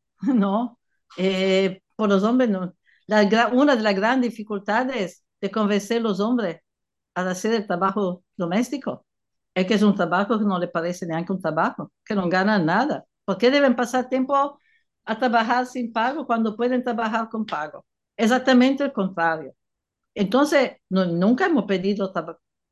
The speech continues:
salario por el trabajo, no por las mujeres. Que cualquier trabaja, lo hace. Salario por el trabajo, no por las mujeres. No es esencialismo.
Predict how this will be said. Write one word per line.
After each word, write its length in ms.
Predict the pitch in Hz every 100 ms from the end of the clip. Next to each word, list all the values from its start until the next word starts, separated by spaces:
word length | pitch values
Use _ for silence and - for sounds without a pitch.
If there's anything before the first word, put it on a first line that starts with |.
| _
salario 580 | - 170 170 262 415 240
por 140 | 196 180
el 120 | 175
trabajo, 480 | 139 147 233 - 165
no 200 | 202 339
por 140 | 330
las 100 | 247
mujeres. 640 | 180 160 147 120 - - _ _ _ _ _ _
Que 260 | - 220 -
cualquier 560 | 196 - 208 285 403 _ _ _
trabaja, 440 | 185 160 247 370 453 480 -
lo 160 | 185
hace. 440 | 151 220 - - - _ _ _
Salario 520 | - 185 208 320 285
por 160 | 214 180
el 120 | 175
trabajo, 420 | 143 165 214 175
no 240 | 160 247
por 140 | - 285
las 120 | 233
mujeres. 600 | 175 156 - - _ _ _ _ _ -
No 120 | 185
es 180 | 208 247
esencialismo. 840 | 302 320 240 233 202 160 170 147